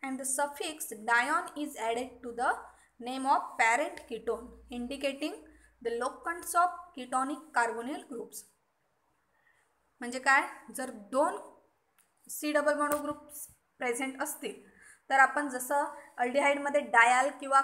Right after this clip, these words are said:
carboxylic ॲसिडमध्ये डायो-, डायऑइक ॲसिड हे सफिक्स यूज करत होतो, तसं C double bond O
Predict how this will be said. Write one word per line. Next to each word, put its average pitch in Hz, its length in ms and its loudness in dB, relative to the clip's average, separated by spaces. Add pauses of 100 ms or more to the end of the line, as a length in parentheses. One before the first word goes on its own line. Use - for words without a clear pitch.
carboxylic 269 440 2
ॲसिडमध्ये 269 480 -2 (440)
डायो-, 240 720 4
डायऑइक 277 640 4
ॲसिड 247 380 -4 (100)
हे 277 80 -4
सफिक्स 294 400 -6
यूज 285 200 -4
करत 262 240 -2
होतो, 190 240 -10 (100)
तसं 233 300 -2 (460)
C 277 220 -6
double 247 260 -4
bond 262 180 0
O 262 60 -2